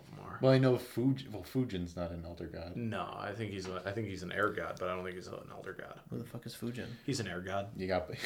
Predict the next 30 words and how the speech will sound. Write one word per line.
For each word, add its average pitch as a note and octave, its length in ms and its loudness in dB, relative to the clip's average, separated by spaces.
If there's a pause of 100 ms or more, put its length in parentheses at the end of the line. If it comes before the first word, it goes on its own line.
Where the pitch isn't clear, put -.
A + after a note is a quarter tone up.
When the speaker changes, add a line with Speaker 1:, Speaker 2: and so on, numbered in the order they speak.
(120)
Speaker 2:
<laughs> - 260 -8
you D#3 80 10
gotta G3+ 120 8
play C#3 120 8
Mortal A#2+ 280 6
Kombat A#2+ 440 6
four. B2 400 6 (320)
You B2+ 160 8
gotta A2+ 140 8
go B2 100 8
back A#2+ 220 6
to - 60 -8
P C3+ 200 8
S A2+ 140 4
one E3 340 12 (460)
<laughs> - 420 -12
or G2+ 180 6
arcade. G2+ 320 -4 (200)
Boot. - 200 -10
Speaker 1:
Yeah. A2 60 -8 (100)
Speaker 2:
Like, - 800 -16 (100)
first - 280 -4
game A#2+ 100 -2
with A2+ 140 -8
Speaker 1:
Or - 140 0
Speaker 2:
Corey. A2+ 60 2
Speaker 1:
play A2 180 2
Armageddon. G2+ 500 -4 (560)
Speaker 3:
I'm F2+ 140 -4
okay. - 280 -16